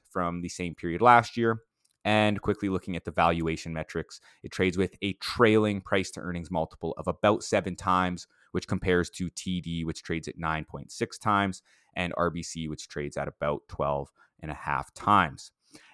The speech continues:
And looking forward for growth, uh, management did pro-, provide some targets, with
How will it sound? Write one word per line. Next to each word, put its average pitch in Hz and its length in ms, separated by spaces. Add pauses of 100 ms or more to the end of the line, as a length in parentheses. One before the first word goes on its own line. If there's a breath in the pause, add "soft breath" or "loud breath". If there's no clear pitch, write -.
And 107 240
looking 113 260
forward 135 720
for 104 120
growth, 117 580 (180)
uh, 95 140
management 101 420
did 107 180
pro-, 113 180 (140)
provide 98 400
some 92 140
targets, 113 720 (260 soft breath)
with 101 280